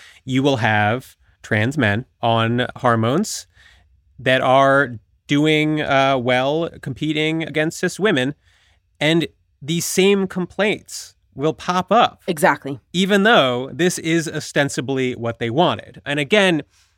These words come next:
Speaker 1: there's only so long you can sort of hit your head against the wall claiming hypocrisy. The point is that they are targeting out groups to make them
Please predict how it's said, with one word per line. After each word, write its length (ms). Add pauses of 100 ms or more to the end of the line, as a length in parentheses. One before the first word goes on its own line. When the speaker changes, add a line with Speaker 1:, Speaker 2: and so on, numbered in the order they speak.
(280)
Speaker 1:
there's 240
only 180
so 200
long 180
you 100
can 360
sort 160
of 80
hit 100
your 100
head 120
against 280
the 80
wall 500
claiming 400
hypocrisy. 640
The 100
point 420
is 440 (360)
that 420 (100)
they 440
are 600 (320)
targeting 640
out 240
groups 320
to 120
make 180
them 220